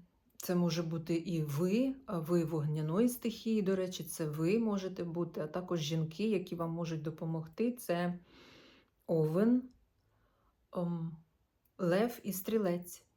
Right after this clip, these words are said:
Також ви можете наймати людину, делегувати їй, а, можливо, щось вже, бо, е,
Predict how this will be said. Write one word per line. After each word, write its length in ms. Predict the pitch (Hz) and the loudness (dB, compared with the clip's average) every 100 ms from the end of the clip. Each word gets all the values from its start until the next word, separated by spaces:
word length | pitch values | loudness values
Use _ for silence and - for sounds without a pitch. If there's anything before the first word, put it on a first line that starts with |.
| _ _ _ _ _ _ _ _ _ _ _ _ _ _ _ _ - | _ _ _ _ _ _ _ _ _ _ _ _ _ _ _ _ -2
Також 420 | 190 196 202 - | 0 2 0 0
ви 140 | 185 | 0
можете 460 | 185 190 175 175 175 | 2 2 2 0 0
наймати 540 | 175 180 196 208 202 | 2 2 2 2 0
людину, 540 | 180 185 143 156 156 165 | 0 0 2 0 0 0
делегувати 840 | 170 165 160 175 170 175 175 175 | 2 2 0 0 0 0 0 -2
їй, 480 | 170 180 180 180 - _ - - - - - | 0 0 -2 -4 -14 _ -20 -20 -20 -20 -8
а, 280 | 165 165 | -4 -2
можливо, 520 | 170 175 165 175 165 170 | 0 0 2 2 2 0
щось 420 | - - 175 160 | -2 -2 0 0
вже, 340 | 151 175 165 | 0 2 2
бо, 480 | 160 180 160 165 165 | 2 -4 0 2 2
е, 120 | 170 | 2